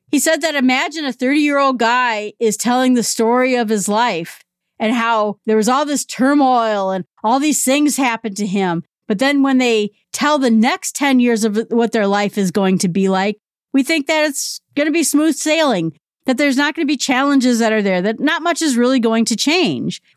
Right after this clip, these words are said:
We know that that's not true. There's always going to be change,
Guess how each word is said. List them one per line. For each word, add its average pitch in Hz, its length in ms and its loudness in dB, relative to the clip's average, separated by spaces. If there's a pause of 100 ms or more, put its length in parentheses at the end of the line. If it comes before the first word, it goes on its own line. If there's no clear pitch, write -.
(140)
We 302 160 4
know 311 240 2
that 302 160 -6
that's 254 260 -4
not 254 180 0
true. 247 480 -2 (220)
There's 285 240 -2
always 302 400 2
going 190 180 2
to 185 60 2
be 185 120 0
change, 170 520 -2